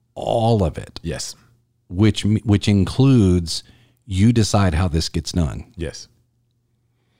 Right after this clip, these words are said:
Speaker 1: And that requires the critical thinking that you're talking about. And so,
Speaker 2: Absolutely.
Speaker 1: so I may, I may, I may be repeating what you
Speaker 2: Yeah.
Speaker 1: just said, but in a different way, that the, um,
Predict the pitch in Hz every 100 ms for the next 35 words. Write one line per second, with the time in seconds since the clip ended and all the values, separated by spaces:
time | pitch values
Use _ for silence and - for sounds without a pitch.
0 | _ 98 92 87 101 107 117 - 90 87
1 | - - - - 82 135 147 87 78 -
2 | - 90 78 80 76 67 62 53 - -
3 | 92 87 101 92 87 82 - 95 90 85
4 | 98 104 107 104 110 - 104 113 104 90
5 | 87 - 101 82 85 98 85 80 - 104
6 | 82 85 85 80 82 - 107 107 85 90
7 | - 85 90 87 85 82 80